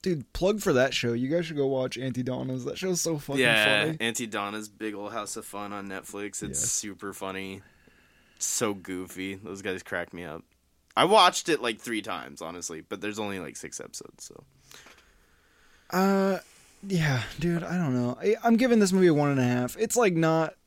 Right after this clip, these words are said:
Speaker 1: good. It's, it's not, it, it's a cool concept, but they just didn't pull it off. I would almost rather see this as a comic book.
Speaker 2: Yeah.
Speaker 1: Which is weird, but I feel like it would be better. I feel like they could spend a little more time on each story.
Speaker 2: If they maybe had something to split the segments, like,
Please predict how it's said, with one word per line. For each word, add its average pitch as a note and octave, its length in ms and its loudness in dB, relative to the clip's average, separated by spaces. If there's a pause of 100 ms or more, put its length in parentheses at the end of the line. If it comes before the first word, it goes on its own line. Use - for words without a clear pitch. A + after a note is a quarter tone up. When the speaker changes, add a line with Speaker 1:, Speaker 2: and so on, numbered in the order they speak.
(140)
Speaker 1:
good. D3+ 320 2 (280)
It's, G#3+ 240 -6
it's A#3 260 0
not, B3+ 280 4 (180)
it, A#3+ 280 -6 (440)
it's - 100 -8
a - 20 -4
cool E4+ 140 8
concept, C4 600 6
but A3 140 6
they A#3+ 100 6
just A3 220 0
didn't A3+ 200 4
pull A3 180 4
it A3 60 4
off. F#3+ 160 2 (300)
I A3 60 4
would C4+ 100 8
almost E4 280 4
rather A3 280 6
see G3 100 0
this G3+ 220 2
as E3 80 0
a C#3+ 60 0
comic C3 380 -6
book. - 320 -18 (380)
Speaker 2:
Yeah. F2+ 220 -12 (680)
Speaker 1:
Which G3 180 2
is D#3 220 0
weird, C#3 460 0
but D3+ 200 -2
I E3+ 40 -4
feel F#3 140 -4
like F#3+ 140 0
it F#3+ 60 2
would F3+ 140 0
be D#3+ 100 2
better. A#2 440 -4 (640)
I - 60 -14
feel F3 120 -2
like E3+ 100 -2
they E3 100 -2
could D3 140 -8
spend D#3 200 -2
a C#3+ 40 0
little C#3+ 180 0
more D3 180 -6
time C3+ 320 -6
on C3 120 -4
each C3 220 -6
story. B2 180 2
Speaker 2:
If - 60 4
they G3 220 4
maybe G3 420 2
had E3 360 2
something D3 460 0
to C3+ 100 4
split - 320 -2
the B2 100 0
segments, A2+ 680 0
like, G#2 340 0